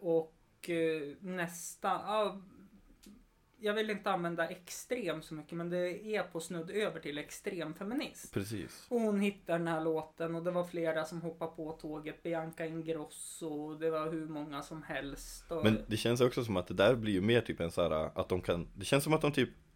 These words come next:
Speaker 2: typ tjänar poäng. Alltså tänk dig typ att det finns en scoreboard till vem som kan typ så här hitta mest
Speaker 1: Ja,
Speaker 2: felaktigt
Speaker 1: men,
Speaker 2: beteende.
Speaker 1: men sen fick ju Cissi Wallin ta tillbaka det här när hennes, eh, man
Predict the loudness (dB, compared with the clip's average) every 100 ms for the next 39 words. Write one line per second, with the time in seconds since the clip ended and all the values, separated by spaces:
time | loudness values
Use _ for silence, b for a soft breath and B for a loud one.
0 | -20 -20 -20 -10 -6 6 8 8 8 6
1 | 6 4 -6 -12 -2 0 8 6 8 6
2 | 6 4 2 2 4 2 0 2 8 8
3 | 8 6 0 2 4 8 8 8 6 4
4 | 4 2 6 6 6 2 8 8 8 4
5 | 0 -4 -6 -4 2 8 10 10 8 6
6 | 4 8 10 12 12 12 10 8 6 4
7 | 0 -2 -4 -2 -4 0 2 2 2 -2
8 | -2 -4 -2 4 6 4 0 -2 0 0
9 | -2 -2 -2 -2 -2 -4 -8 -10 -4 -2
10 | -2 -2 2 2 2 -4 -10